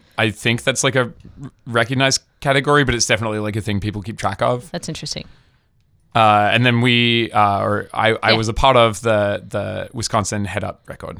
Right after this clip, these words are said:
Speaker 2: Yes, and so that was not a sequential, that was just a Big Way record,
Speaker 1: That was just
Speaker 2: right?
Speaker 1: Big Way record.
Speaker 2: Yeah, damn. Like, those, the, there's so many words that have to go in the right sequence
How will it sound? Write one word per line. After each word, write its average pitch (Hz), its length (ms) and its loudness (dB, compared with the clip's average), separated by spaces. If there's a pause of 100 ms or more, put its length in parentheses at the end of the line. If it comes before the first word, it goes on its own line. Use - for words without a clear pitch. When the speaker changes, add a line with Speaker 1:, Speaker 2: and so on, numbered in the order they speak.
Speaker 2:
Yes, - 340 -4
and 214 160 -2
so 214 120 0
that 214 180 4
was 196 120 0
not 185 160 0
a 170 60 -2
sequential, 165 440 -8
that 165 80 -2
was 151 100 -8
just - 160 -10
a 147 40 -10
Big 156 140 -8
Way 143 100 -8
record, 131 120 -10
Speaker 1:
That 107 60 -4
was 104 100 -6
just 151 100 -4
Speaker 2:
right? 175 80 -6
Speaker 1:
Big - 100 -10
Way - 100 -10
record. - 180 -12
Speaker 2:
Yeah, 196 260 -6
damn. 208 240 -2
Like, 208 160 -6
those, 269 280 4
the, 226 300 -6
there's 220 220 -4
so 277 180 0
many 254 240 -2
words 208 380 -8
that 180 140 -8
have 180 220 -2
to 190 80 -8
go 180 180 -2
in 180 100 -2
the 175 80 -4
right 180 300 0 (300)
sequence - 640 -8